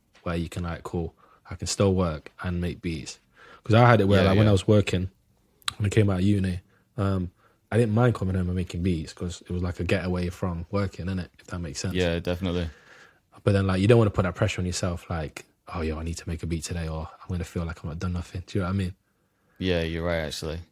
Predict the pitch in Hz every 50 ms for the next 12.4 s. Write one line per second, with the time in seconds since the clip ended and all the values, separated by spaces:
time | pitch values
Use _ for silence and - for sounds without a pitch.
0 | _ _ _ - - 101 101 104 117 120 113 107 98 95 101 104 101 92 113 131
1 | 139 131 120 110 - - - _ _ _ - - - _ _ _ _ _ _ _
2 | - 131 123 131 127 117 107 98 - 107 98 92 - - 110 98 - 98 87 85
3 | 82 80 87 85 - 95 87 80 82 85 87 85 85 85 87 - _ - 90 82
4 | 82 85 85 87 90 87 - - 85 87 87 85 82 82 82 _ _ _ _ -
5 | - - _ _ _ - - _ _ _ _ - 90 87 76 82 92 90 92 90
6 | 87 - 85 - - 87 87 80 - - _ _ _ - 110 101 92 - 101 95
7 | 82 - - - 95 92 90 90 90 95 95 90 82 - _ _ _ _ _ _
8 | _ _ _ - - 87 82 78 85 95 98 101 - 123 123 117 110 - 127 120
9 | 110 104 95 104 113 110 101 95 92 - - - - 131 127 120 - 127 123 117
10 | - 120 110 101 85 87 - - 104 104 117 123 123 117 - 113 104 98 76 62
11 | 110 123 117 - 104 - 107 98 - - 92 85 69 - 92 - 101 95 95 92
12 | - 95 92 90 80 78 92